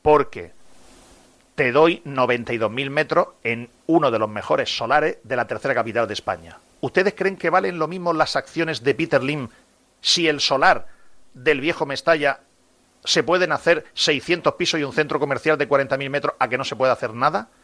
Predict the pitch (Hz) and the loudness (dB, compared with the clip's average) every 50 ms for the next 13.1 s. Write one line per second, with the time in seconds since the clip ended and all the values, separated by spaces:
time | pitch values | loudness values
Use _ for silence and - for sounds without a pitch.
0 | _ _ _ _ _ - - - - 143 127 139 127 135 156 151 143 147 139 147 | _ _ _ _ _ -6 -6 -6 -4 -4 -2 -2 -2 -2 0 0 0 0 0 0
1 | 127 135 151 160 - - 117 117 120 123 110 101 120 113 95 92 90 - 156 185 | -2 -2 -4 -6 -8 -10 -8 -4 -2 -2 -2 -4 -6 -8 -8 -6 -4 -4 -6 -6
2 | - - - - _ _ _ - - _ _ _ - 165 160 139 127 135 165 220 | -10 -18 -20 -20 _ _ _ -20 -20 _ _ _ -8 -8 -8 -6 -2 2 2 2
3 | 262 262 - - 185 185 170 202 208 - - - 262 262 - - 139 139 156 185 | 2 2 0 0 0 0 0 0 -4 -8 -8 -6 -6 -6 -6 -4 0 2 4 4
4 | 180 - - 160 - - 190 202 220 240 - - - - - - - _ _ - | 2 0 -4 -4 0 2 2 2 2 0 -4 -8 -16 -20 -20 -20 -20 _ _ -2
5 | - 156 - - - 147 131 - - 175 208 196 147 - _ _ - 151 135 - | 0 0 0 0 -2 -4 -2 0 4 4 4 4 2 -2 _ _ 0 0 2 2
6 | - 180 214 202 143 - - 143 135 - 139 135 113 135 131 123 139 190 240 233 | 2 4 4 4 2 0 -4 -8 -4 -2 -2 -2 0 2 0 2 2 0 -2 -2
7 | - - _ _ _ _ _ _ _ _ _ _ _ _ _ _ - 123 - - | -4 -8 _ _ _ _ _ _ _ _ _ _ _ _ _ _ -12 -10 -4 -2
8 | - 143 180 202 202 196 - - 196 202 - 202 - - 123 113 131 170 170 170 | 0 0 0 0 -2 -4 -4 -2 -4 -4 -2 -4 -2 0 2 4 4 4 2 0
9 | 165 143 - 147 127 127 147 185 190 214 226 226 - - - - - _ - 117 | -2 -2 -2 -4 -4 -2 0 0 0 0 -2 -4 -6 -10 -20 -20 -12 _ -6 -2
10 | 113 113 - - - 175 196 208 123 131 156 208 208 226 240 254 - 180 135 120 | -2 -2 -2 0 -2 -2 -2 -2 -2 -2 -2 0 2 2 2 2 2 2 0 0
11 | - 233 240 - - 117 95 - - - _ _ _ _ _ - 160 143 131 - | 0 -2 -6 -6 -8 -10 -10 -12 -16 -18 _ _ _ _ _ -4 -2 0 0 0
12 | 214 220 - 214 - 202 180 175 - - 151 135 175 190 180 180 160 170 170 160 | -2 -4 -4 -4 -4 -4 -4 -2 -2 -2 -4 -2 -2 0 0 2 4 4 4 4
13 | 139 | 2